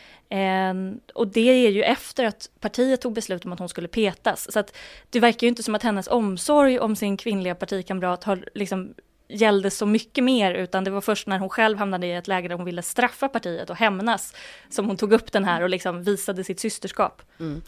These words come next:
Speaker 2: Hon, hon sa ju också när hon hade gjort S V T:s valkompass här då, K-, eh, Kristina Winberg, att hon, eh,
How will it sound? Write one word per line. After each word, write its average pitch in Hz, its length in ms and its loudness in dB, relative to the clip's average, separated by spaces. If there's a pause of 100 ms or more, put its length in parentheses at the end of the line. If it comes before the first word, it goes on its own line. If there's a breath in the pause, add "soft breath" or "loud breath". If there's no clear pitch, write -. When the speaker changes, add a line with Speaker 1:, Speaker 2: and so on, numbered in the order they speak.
(200 loud breath)
Speaker 2:
Hon, 226 220 2
hon 240 160 4
sa 277 220 2
ju 220 60 4
också 196 260 0
när 202 100 0
hon 190 120 2
hade 185 120 2
gjort 185 220 -2
S - 220 -2
V 175 60 0
T:s 180 160 -2
valkompass 185 800 2
här 185 100 2
då, 151 160 -2
K-, - 140 -6
eh, 135 440 -6
Kristina 160 320 0
Winberg, 151 400 2
att - 200 -6
hon, 151 280 -2
eh, 143 100 -6